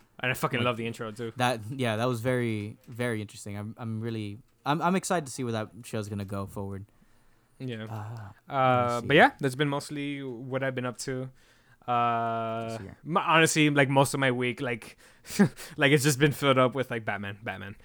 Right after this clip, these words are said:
Speaker 1: Batman. I need to
Speaker 2: <laughs>
Speaker 1: just,
Speaker 2: Yeah.
Speaker 1: please, Batman. Um, what about you? What have you been, what have you saw? What have you been
Speaker 2: Uh,
Speaker 1: catching up with or watching
Speaker 2: I
Speaker 1: or playing?
Speaker 2: finished, yeah, um, finished Donkey Kong Country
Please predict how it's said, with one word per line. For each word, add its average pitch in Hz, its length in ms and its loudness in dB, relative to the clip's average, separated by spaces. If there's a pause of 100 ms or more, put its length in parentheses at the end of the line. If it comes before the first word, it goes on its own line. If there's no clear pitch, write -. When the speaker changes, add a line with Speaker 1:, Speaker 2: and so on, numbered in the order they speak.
(160)
Speaker 1:
Batman. 95 340 -12 (140)
I 113 60 -12
need 110 200 -10
to 135 180 -4
Speaker 2:
<laughs> - 0 -
Speaker 1:
just, 113 220 -6
Speaker 2:
Yeah. 98 100 -10
Speaker 1:
please, 107 280 -8
Batman. 107 400 -10 (440)
Um, 104 640 -6 (260)
what 147 120 0
about 151 100 4
you? 123 180 4 (240)
What 120 100 -10
have 120 100 -10
you 123 140 -6
been, 117 360 -10 (300)
what 120 100 -16
have 117 60 -12
you 117 60 -10
saw? 107 240 -8 (100)
What 120 100 -14
have 110 100 -14
you 113 100 -10
been 143 240 -6
Speaker 2:
Uh, 139 60 -4
Speaker 1:
catching 135 200 -6
up 107 100 -14
with 113 140 -12
or 117 80 -8
watching 113 280 -10
Speaker 2:
I 123 120 -4
Speaker 1:
or - 20 -2 (100)
playing? 110 40 -6
Speaker 2:
finished, 143 640 -6
yeah, 110 220 -8 (280)
um, 117 520 -2 (400)
finished 165 260 -6
Donkey 131 300 -2
Kong 113 200 -4
Country 110 380 -6